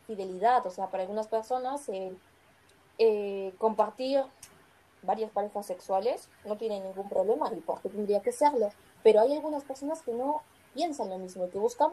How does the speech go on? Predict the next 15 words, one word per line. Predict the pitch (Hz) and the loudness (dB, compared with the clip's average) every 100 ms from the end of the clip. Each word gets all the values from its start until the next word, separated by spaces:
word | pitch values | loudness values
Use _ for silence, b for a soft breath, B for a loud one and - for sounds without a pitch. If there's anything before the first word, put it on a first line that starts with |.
| - | 2
como | 202 190 | 2 2
dijo | 220 220 | 2 -2
Jaycee, | 202 233 262 262 | 0 -2 0 -2
una | 226 | 0
relación | 220 190 - 226 | 0 4 4 4
monógama | 196 196 254 214 202 240 - _ _ _ _ _ - - _ _ _ _ _ _ - | 2 4 6 4 2 -4 -6 _ _ _ _ _ -20 -20 _ _ _ _ _ _ -6
y | 240 226 208 196 | -4 -2 -4 -4
es | 214 | 0
algo | 247 277 | 2 2
que | 320 | 0
se | 302 233 | -2 -4
conversa, | 185 180 196 190 - 185 185 - _ _ - | -2 2 0 0 0 0 0 -4 _ _ -6
se | - 196 | -2 0
tiene | 220 233 | 2 2
en | 240 | 0